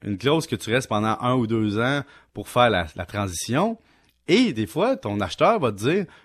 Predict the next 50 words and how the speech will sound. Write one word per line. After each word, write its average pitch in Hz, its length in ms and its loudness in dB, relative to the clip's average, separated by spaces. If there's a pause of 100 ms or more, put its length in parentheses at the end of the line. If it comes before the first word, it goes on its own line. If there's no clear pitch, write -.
Je - 100 -12
vais 113 80 2
avoir 120 400 2
des 113 120 -4
clauses 143 480 -2
restrictives. » 127 600 -2
C'est-à-dire 107 260 -2
que 92 180 -8 (200)
si 214 400 -2
un 120 160 2
pourcentage 165 640 -2
de 110 80 -2
clients 135 280 -4
qui - 120 -10
s'en 101 280 -2
vont, 156 200 -2 (220)
je 107 180 -4
te - 240 -6
paye 123 340 0
moins. 110 340 -2 (160)
Hein, 107 120 -6
tu - 120 -12
vas 110 80 -2
me 104 60 -2
financer, 139 680 -4
mais 127 140 -4 (260)
je - 100 -4
vais 113 40 0
te - 80 -20
payer 123 220 2
moins 123 280 2
à 101 120 2
la 87 100 -2
fin. 117 160 -4 (520)
Comme 135 120 2
l'entreprise 127 400 2
manufacturière. 117 840 0 (280)
C'est - 80 -16
pas 202 80 -2
parce 165 160 0
que 151 60 -2
t'as 117 160 0
fait 165 160 -2
fortune 170 400 -2
pendant 123 240 2
trente 120 240 -2
ans 151 60 4
avec 120 180 0
un 113 120 2
produit 107 600 -2